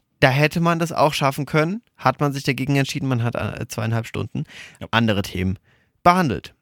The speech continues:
Speaker 2: Ja.
Speaker 1: So, abschließende Einschätzung. Ist das jetzt ein Oscar-Kandidat für zweitausenddreiundzwanzig oder sagst du, wird eng?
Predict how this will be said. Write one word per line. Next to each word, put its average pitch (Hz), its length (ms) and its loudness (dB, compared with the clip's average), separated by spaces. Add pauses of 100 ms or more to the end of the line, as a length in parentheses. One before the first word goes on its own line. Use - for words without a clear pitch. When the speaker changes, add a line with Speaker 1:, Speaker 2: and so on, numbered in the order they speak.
(180)
Speaker 2:
Ja. 117 140 0
Speaker 1:
So, 147 200 4
abschließende 180 840 2 (680)
Einschätzung. 135 600 2
Ist 208 260 2
das 208 160 0
jetzt 156 180 2
ein 127 160 0
Oscar-Kandidat 104 1120 0
für - 220 -4
zweitausenddreiundzwanzig 107 1300 0 (120)
oder 139 340 4
sagst 101 380 0
du, 101 180 0 (840)
wird 110 140 0
eng? 50 180 -6